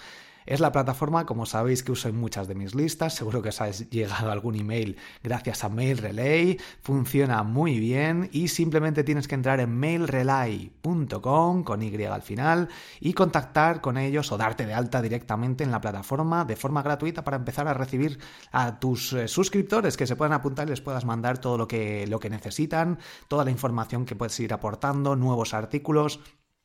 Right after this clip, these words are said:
nuevos proyectos en los que estés trabajando, como en mi caso que estoy aquí con Triunfa con tu blog, que luego os comentaré.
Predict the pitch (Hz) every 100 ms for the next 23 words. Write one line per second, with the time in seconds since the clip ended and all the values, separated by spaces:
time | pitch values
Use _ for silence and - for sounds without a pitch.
0 | _ - _ - 170 170 - 131 131 131
1 | 120 110 - 101 117 110 107 101 101 117
2 | 135 127 117 113 110 104 110 127 117 -
3 | 110 101 107 101 113 101 107 104 98 104
4 | 127 120 101 101 - 98 98 - 135 147